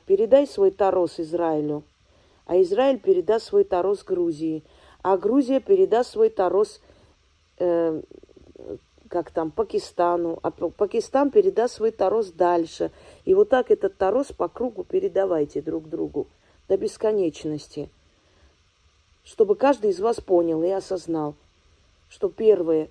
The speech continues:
нельзя войти в дом тысячелетний, нельзя изгнать народ, убивать и уничтожать,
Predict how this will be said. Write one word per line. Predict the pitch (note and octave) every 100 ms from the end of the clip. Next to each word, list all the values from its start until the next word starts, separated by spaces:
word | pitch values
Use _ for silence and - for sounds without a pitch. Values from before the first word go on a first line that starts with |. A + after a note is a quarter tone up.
| -
нельзя | F3 G3 F#3+ G#3+
войти | E3+ F#3+ G3 - F#3+
в | D#3+
дом | D#3 G3 E3+
тысячелетний, | D#3 F3 - E3+ G3+ F#3+ F#3 - D#3 D3+ - _ _ _ _ _ _ _ _ _ _ _ _ _ _ -
нельзя | F#3+ G3 G3 A3
изгнать | G3 F#3 E3 G3 F#3+ F#3
народ, | F#3 E3+ F3 F3+
убивать | E3+ F#3+ F#3 F3+ F3+
и |
уничтожать, | E3+ E3+ - F3 E3 F#3+ A3+